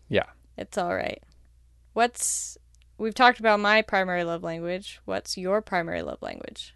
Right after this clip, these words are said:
Speaker 1: Mine is quality time. The thing is that even though in the book it says, you know, quality time is, like, undistracted and, you know, you can't be, he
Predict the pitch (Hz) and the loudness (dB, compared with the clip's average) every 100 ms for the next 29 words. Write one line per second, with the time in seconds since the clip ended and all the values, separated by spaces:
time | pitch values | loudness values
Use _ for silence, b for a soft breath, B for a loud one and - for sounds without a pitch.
0 | _ - - 110 123 139 147 - 107 98 | _ -12 -2 2 4 4 2 2 2 2
1 | - - 113 120 120 120 113 - - 95 | -2 4 8 8 8 6 4 2 2 2
2 | 71 - 95 - - 151 - 214 180 147 | 2 -6 -14 -20 -2 2 6 6 6 6
3 | 135 131 - - - - _ _ 110 117 | 4 2 -2 -6 -10 -20 _ _ 6 10
4 | 117 110 - _ - 170 165 170 160 139 | 10 10 6 _ 2 4 6 4 8 10
5 | 139 135 135 135 135 135 - - - - | 12 12 10 8 6 4 -2 -14 -10 2
6 | 156 131 104 139 117 101 - 95 - 131 | 4 6 8 10 10 8 2 -4 2 6
7 | 117 110 104 113 101 98 - - 139 151 | 8 6 4 0 2 0 -2 8 10 12
8 | 143 - 131 123 117 110 - 113 110 107 | 10 6 4 6 4 2 2 4 4 4
9 | 104 107 98 98 - b b b b 139 | 2 2 2 0 -8 b b b b 4
10 | 151 147 - 147 131 127 135 131 131 131 | 6 4 6 8 8 8 8 10 12 12
11 | 127 - 113 101 101 95 95 - _ _ | 10 6 0 2 2 0 -2 -6 _ _
12 | _ _ 117 107 101 101 104 - 131 120 | _ _ 0 4 4 4 2 4 4 6
13 | 127 120 110 - _ _ - 127 113 | 6 6 4 -2 _ _ -6 -2 -2